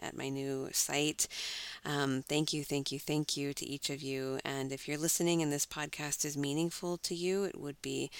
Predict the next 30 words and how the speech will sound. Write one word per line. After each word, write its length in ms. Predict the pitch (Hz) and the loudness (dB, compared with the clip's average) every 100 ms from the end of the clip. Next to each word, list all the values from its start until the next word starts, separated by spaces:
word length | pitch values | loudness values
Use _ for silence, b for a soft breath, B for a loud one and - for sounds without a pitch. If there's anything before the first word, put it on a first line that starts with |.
| B B B B | B B B B
really 400 | 165 160 156 147 | 2 4 6 4
wonderful 480 | 139 139 147 - 147 | 4 2 0 -2 -2
if 160 | 147 | -2
you 220 | 135 135 131 | -4 -4 -4
helped 420 | - 131 - - - | -4 -4 0 0 0
make 220 | 143 - | -2 0
it 80 | - | 0
sustainable 800 | 135 - 127 131 156 165 196 | 0 2 2 2 0 0 0
by 320 | 196 127 127 123 | 0 -2 -2 -4
contributing 640 | 143 - 135 139 135 131 | -4 -4 -2 0 0 0
once 460 | 143 165 165 - - | 2 4 4 4 2
or 280 | - 135 135 | 0 -6 -4
monthly. 640 | 139 147 151 151 143 139 - B B B B | -2 0 0 0 2 2 0 B B B B
And 160 | 139 | 2
you 80 | 139 | 2
can 160 | - 147 | 0 -2
learn 160 | 143 | 0
more 200 | 139 139 | 0 -2
about 260 | 135 131 127 | -2 -2 -4
that 260 | 131 131 - | -4 -4 -4
at 240 | 131 - - | -6 -6 -6
buy 180 | 131 | -2
me 140 | 139 135 | 0 -2
a 60 | |
coffee 360 | 131 123 - 131 | -4 -6 -6 -6
dot 220 | 131 127 | -6 -8
com 340 | - 135 135 135 | -6 -4 -2 -2
slash 540 | - - 127 - - | -4 -6 0 2 2
Megan 440 | 139 131 127 131 131 | 0 -4 -4 -6 -6
Leatherman. 640 | 123 123 135 156 214 277 | -10 -8 -4 0 2 0